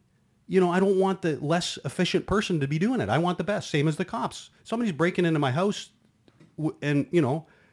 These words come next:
and threatening me and my wife. I want two great big dudes about six-foot-six who are coming in hot. Like, I don't want somebody looking down the street and maybe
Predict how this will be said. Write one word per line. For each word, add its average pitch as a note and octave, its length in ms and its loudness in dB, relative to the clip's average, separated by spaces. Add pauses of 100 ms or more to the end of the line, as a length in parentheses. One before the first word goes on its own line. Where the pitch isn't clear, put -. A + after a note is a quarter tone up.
and C#3 120 -4
threatening F3 340 0
me E3+ 100 6
and D#3 80 6
my B2+ 100 4
wife. G#3 380 2 (420)
I A#3+ 80 -2
want A#3+ 280 -4
two A3+ 180 -2
great F#3+ 320 -2
big G3+ 240 0
dudes G#3+ 300 -2
about D#3 340 -4
six-foot-six - 880 -6 (520)
who A3+ 120 -2
are G#3+ 80 0
coming A3 280 0
in A3 100 2
hot. B3 360 -4
Like, C#3+ 220 -2
I F3 80 -2
don't G#3+ 200 0
want F3+ 300 0
somebody F3 580 0
looking B2+ 340 -2
down C#3+ 180 0
the A#2 80 -2
street G3+ 460 -6
and A#2+ 120 -2
maybe C3+ 420 -4